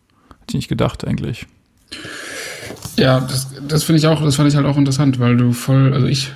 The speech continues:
Speaker 2: voll viel gelernt habe und dann halt tausende Wikipedia-Artikel danach noch gelesen habe. Und ja, genau, und was eben auch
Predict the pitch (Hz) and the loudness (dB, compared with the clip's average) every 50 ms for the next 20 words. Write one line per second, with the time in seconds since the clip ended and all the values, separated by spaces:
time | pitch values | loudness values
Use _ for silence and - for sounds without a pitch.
0 | - - - - 139 135 135 127 123 120 123 135 143 143 143 143 131 127 120 120 | -16 -14 -2 0 2 2 4 4 4 4 4 4 4 2 2 2 2 2 2 2
1 | 120 120 120 123 123 120 120 120 - 127 123 123 123 127 123 123 123 120 120 120 | 4 4 2 2 2 0 -2 -2 -2 -2 -2 0 0 0 0 0 0 0 0 -2
2 | 123 123 139 139 135 139 135 131 135 135 135 131 131 127 131 131 131 131 131 127 | -2 -2 0 2 2 4 4 2 2 2 2 2 2 2 2 2 2 4 2 2
3 | 131 135 127 127 127 127 127 127 127 127 127 127 131 - - - _ _ - 127 | 2 2 2 2 2 4 4 4 4 2 0 0 -4 -8 -14 -20 _ _ -2 0
4 | 123 123 127 127 131 131 131 131 131 135 135 135 135 - - - _ _ _ _ | 2 2 2 2 4 4 4 4 4 4 2 0 -4 -8 -12 -18 _ _ _ _
5 | _ _ _ _ - - _ _ _ _ - 208 131 127 123 123 123 123 123 123 | _ _ _ _ -18 -18 _ _ _ _ 0 2 2 4 4 4 2 2 2 2
6 | 123 123 120 123 120 123 123 123 123 120 120 - - 147 147 160 175 175 151 151 | 2 2 2 2 4 4 4 4 2 2 -2 -6 -4 -2 0 0 0 2 2 2
7 | 160 160 156 143 147 143 - 156 151 147 156 165 151 - | 4 4 4 4 2 2 2 2 2 2 2 2 0 -4